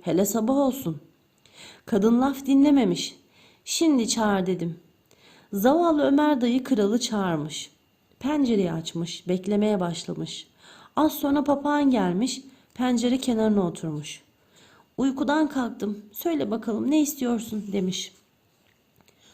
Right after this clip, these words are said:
Ömer dayı boynunu bükmüş. "Kendim için bir şey istemiyorum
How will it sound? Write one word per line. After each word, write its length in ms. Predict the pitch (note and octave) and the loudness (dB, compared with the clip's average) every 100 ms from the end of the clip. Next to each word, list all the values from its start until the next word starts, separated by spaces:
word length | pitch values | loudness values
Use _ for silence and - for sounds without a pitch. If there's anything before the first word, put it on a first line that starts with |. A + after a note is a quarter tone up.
| _ _ | _ _
Ömer 400 | A#3 B3 C4+ B3+ | -2 0 2 2
dayı 260 | A3 G#3+ G#3 | 2 0 0
boynunu 480 | A#3 A3 G3 G#3 F3+ | 0 0 0 0 -2
bükmüş. 500 | F#3 - D#3+ - - - - _ _ _ _ _ _ _ _ _ - | -6 -6 -10 -10 -16 -20 -20 _ _ _ _ _ _ _ _ _ -16
"Kendim 380 | - C4+ C4+ B3 | -10 -4 -2 -2
için 320 | - F#3+ G3 | -2 -2 -2
bir 40 | G3+ | -2
şey 220 | - F3+ | -2 -2
istemiyorum 680 | F3 - F#3+ E3+ D#3 D3+ | -4 -2 0 0 -2 -6